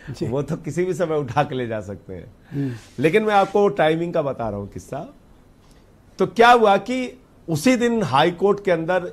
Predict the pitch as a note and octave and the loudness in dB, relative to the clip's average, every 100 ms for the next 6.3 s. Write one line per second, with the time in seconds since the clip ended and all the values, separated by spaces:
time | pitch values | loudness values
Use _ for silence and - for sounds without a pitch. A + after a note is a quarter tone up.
0 | C#3+ D#3 D3+ C3 F#3+ E3+ D3+ D3+ D#3+ D3+ | -2 2 2 0 -4 0 0 0 0 0
1 | C3+ C#3 D3 C3+ C3+ C#3 - B2 B2 C#3+ | -2 -2 -4 -2 -2 -4 -6 -4 -4 -6
2 | - - _ - D3+ F#3+ F3+ F3 A3 A3+ | -12 -20 _ -6 -2 -2 -2 -4 -4 -4
3 | G3+ G3 G3+ G3 F#3+ F3+ F3+ F3+ F3+ D3 | -2 0 0 0 0 0 -2 -4 -6 -6
4 | F#3 D3+ D#3+ D#3 E3+ F#3 D#3+ D3 D#3 D#3 | -4 -4 -2 -2 2 0 0 -4 -6 -6
5 | D#3 C3+ D3 - C3+ B2+ B2 A#2 A#2 F#3+ | -4 -2 -4 -6 -6 -4 -6 -6 -4 -2
6 | A3 D3 | -2 -4